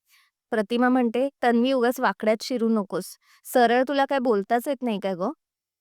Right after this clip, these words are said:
त्यावर तन्वी म्हणते, "मला शिकव ना गं कसं वागायचं ते सरळ." तन्वी म्हणते, "एक काम कर, एक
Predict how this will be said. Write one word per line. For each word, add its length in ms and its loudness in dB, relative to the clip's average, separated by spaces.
त्यावर 300 2
तन्वी 240 2
म्हणते, 380 -2
"मला 220 2
शिकव 360 -2
ना 160 -2
गं 160 0
कसं 260 -2
वागायचं 540 -2
ते 100 -8
सरळ." 380 -2
तन्वी 260 4
म्हणते, 440 0
"एक 120 -2
काम 260 2
कर, 200 0
एक 140 0